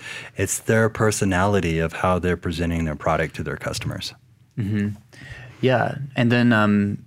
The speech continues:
Speaker 2: if we're to talk about, uh, archetypes from a filmmaking perspective, um, an archetype might be a wizard, like Harry Potter.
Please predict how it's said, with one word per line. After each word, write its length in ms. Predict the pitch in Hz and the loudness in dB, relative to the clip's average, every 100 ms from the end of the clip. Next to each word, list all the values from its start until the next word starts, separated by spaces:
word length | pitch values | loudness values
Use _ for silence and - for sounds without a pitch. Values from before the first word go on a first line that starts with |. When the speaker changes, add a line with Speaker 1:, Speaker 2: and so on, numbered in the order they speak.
| - | -6
Speaker 2:
if 180 | 123 | -2
we're 120 | 120 110 | 4 4
to 60 | |
talk 300 | 104 107 107 | 4 2 2
about, 380 | 104 101 101 98 | 2 2 4 4
uh, 160 | 98 101 | 4 4
archetypes 460 | 107 110 107 104 | 2 2 2 0
from 120 | - 104 | 0 -4
a 40 | |
filmmaking 560 | - 170 147 123 107 110 | 2 4 4 4 2 0
perspective, 840 | 92 - 101 98 98 95 98 117 - | -2 0 -2 0 0 2 0 -2 -2
um, 180 | 101 | 0
an 60 | 101 | 2
archetype 420 | 107 110 - 104 | 2 2 0 2
might 220 | 104 104 101 | 4 2 2
be 140 | 101 | 2
a 80 | 95 | 4
wizard, 440 | 101 104 139 143 139 - | 4 4 2 0 -4 -6
like 120 | 107 | -2
Harry 180 | 101 101 | 0 2
Potter. 480 | 101 98 113 139 | 2 4 2 0